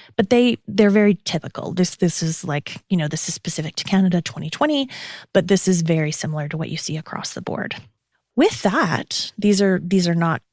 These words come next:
you know, identified and split via gender or gender identified markers. Women make up about thirty percent of small business owners.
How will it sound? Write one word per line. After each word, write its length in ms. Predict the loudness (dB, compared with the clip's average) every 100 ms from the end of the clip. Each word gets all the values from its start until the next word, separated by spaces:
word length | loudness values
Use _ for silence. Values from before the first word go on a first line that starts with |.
| _ -2
you 100 | -2
know, 180 | 0 -2
identified 580 | -2 -2 -4 -6 -6 -6
and 100 | -8
split 300 | -6 -8 -10 -8
via 380 | -4 -4 -6 -8 -8
gender 360 | -6 -6 -4 -6
or 40 |
gender 280 | -6 -4 -4
identified 560 | -6 -8 -10 -10 -8 -4
markers. 500 | -2 -2 -6 -8 -8 0
Women 400 | 2 4 4 4
make 220 | 2 0
up 100 | -2
about 360 | 0 -2 -4 -10 _
thirty 560 | -20 _ 0 2 0 -2
percent 680 | -2 -2 0 -2 -2 -6 -10 -4
of 120 | -4
small 260 | -2 -6 -4
business 420 | -6 -6 -8 -10
owners. 520 | -10 -12 -10 -10 -12